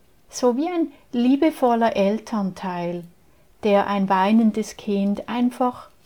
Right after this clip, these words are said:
bei sich auf dem Schoß hält und es sanft in den Arm nimmt. Dann ist Mitgefühl, wie ihr vielleicht wisst, auch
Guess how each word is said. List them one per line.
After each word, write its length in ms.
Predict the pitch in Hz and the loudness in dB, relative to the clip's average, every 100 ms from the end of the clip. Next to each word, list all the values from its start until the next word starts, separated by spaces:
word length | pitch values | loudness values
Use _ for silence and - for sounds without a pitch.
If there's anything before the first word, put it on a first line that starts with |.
| - | -4
bei 240 | 233 247 | -2 0
sich 340 | 269 269 254 - | -2 -4 -4 -2
auf 200 | 233 - | -2 -2
dem 200 | 233 226 | 0 0
Schoß 640 | 226 208 220 226 226 - | 0 0 0 0 -4 -4
hält 480 | 208 202 202 208 - | 0 2 2 -2 -6
und 220 | 220 202 | -4 -2
es 220 | 202 196 | -2 -6
sanft 580 | 190 185 185 - - - _ | -8 -6 -8 -10 -20 -20 _
in 160 | - 196 | -2 -2
den 180 | 190 175 | -2 -6
Arm 340 | 156 170 180 | -6 -6 -8
nimmt. 380 | 185 190 - - _ _ _ _ _ _ _ _ _ - - _ _ _ _ _ _ _ _ - _ _ _ _ _ _ _ _ _ _ _ _ _ _ _ _ _ _ - | -8 -10 -14 -20 _ _ _ _ _ _ _ _ _ -20 -20 _ _ _ _ _ _ _ _ -20 _ _ _ _ _ _ _ _ _ _ _ _ _ _ _ _ _ _ -2
Dann 180 | 285 330 | 2 2
ist 200 | 294 - | 2 4
Mitgefühl, 800 | 269 294 - 285 - 262 247 226 | 4 4 2 -2 2 2 2 0
wie 120 | 233 | -2
ihr 200 | 240 233 | -2 -2
vielleicht 520 | - 220 214 214 - | 0 0 0 0 0
wisst, 580 | 214 208 - - - - _ _ _ - | 0 0 -4 -18 -20 -20 _ _ _ -6
auch 500 | - 202 202 202 | -2 2 0 -2